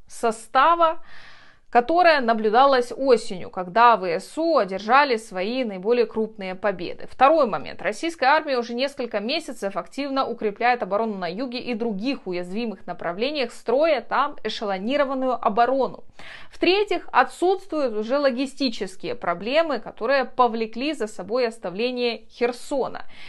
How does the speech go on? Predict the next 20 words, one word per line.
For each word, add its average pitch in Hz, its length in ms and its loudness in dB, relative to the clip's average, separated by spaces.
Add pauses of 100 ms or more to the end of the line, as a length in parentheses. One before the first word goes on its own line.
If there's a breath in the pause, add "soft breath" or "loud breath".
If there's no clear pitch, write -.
(160 loud breath)
И 180 120 -8
в-четвертых, 339 760 -2
цена 294 380 2
поражения 262 840 2
для 185 160 0
Российской 190 460 -2
Федерации 240 480 0
крайне 240 300 0
велика 202 260 0
в 226 100 -8
политическом 220 800 -2
плане, 196 400 -2
особенно 196 340 -8
если 170 320 -10
это - 140 -14
касается 247 480 -2
сухопутного - 600 -8
коридора 196 400 -2
в 220 120 -8
Крым 302 340 -2